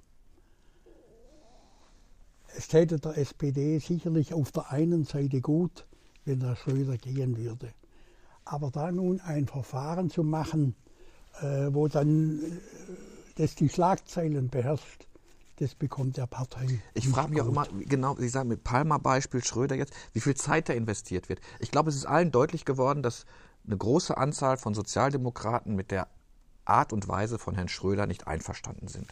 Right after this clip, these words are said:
Speaker 1: Richtig.
Speaker 2: Gut. Dann sage ich, dann konzentriert euch jetzt aufs politische Arbeiten weiter, aber vielleicht, wie, auch wir Medien, da muss man ja selbstkritisch sein, macht nicht immer dieses Fass aus, dass er dann irgendwie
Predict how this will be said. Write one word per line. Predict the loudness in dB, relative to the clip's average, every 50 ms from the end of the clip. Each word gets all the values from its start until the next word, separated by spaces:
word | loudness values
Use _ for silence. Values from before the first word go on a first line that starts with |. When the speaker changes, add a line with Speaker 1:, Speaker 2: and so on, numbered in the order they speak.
| -4
Speaker 1:
Richtig. | -4 -4 -4 -2 0 2 2 2 0 -4 -12 -18 -18 -20 -14 -4
Speaker 2:
Gut. | -2 0 0 0 -2 -10 -16 -20 -20 -20 -20 -20 -20 -20 -20 -18 -16 -16 -16 -10 -2
Dann | 0 2
sage | 4 4 4 2
ich, | 0 -2 -10 -20 -20 -6
dann | -4 -2 0
konzentriert | 2 2 2 4 4 2 2 4 4 2 4
euch | 4 2 4
jetzt | 4 2 2 0 -6 -4 0
aufs | 0 0 0 0
politische | 0 2 2 4 2 2 0 0 0 2
Arbeiten | 4 4 4 4 2 2 0 0
weiter, | 0 2 0 2 0 0 -2 -2 -6 -14 -18 -20 -8 0
aber | 2 6 6 6 6 4 0 -4 -14 -20 -18 -4
vielleicht, | 0 4 6 6 6 6 6 2
wie, | 6 8
auch | 8 8 10 10
wir | 10
Medien, | 12 12 12 12 12 12 10 10 8
da | 6
muss | 4 4 4
man | 6 6
ja | 8 10
selbstkritisch | 10 8 8 8 4 2 2 2 4 6
sein, | 6 6 4 4 -2 -10 -16 -6 2
macht | 6 6 6 6 4
nicht | 0 0 2
immer | 4 4 6 6
dieses | 6 4 2 2 0
Fass | 2 2 0 2 2
aus, | 0 0 0 0
dass | 0 -2 0 2
er | 2
dann | 2 2 2 2
irgendwie | 2 2 2 2 2 4 4 4 2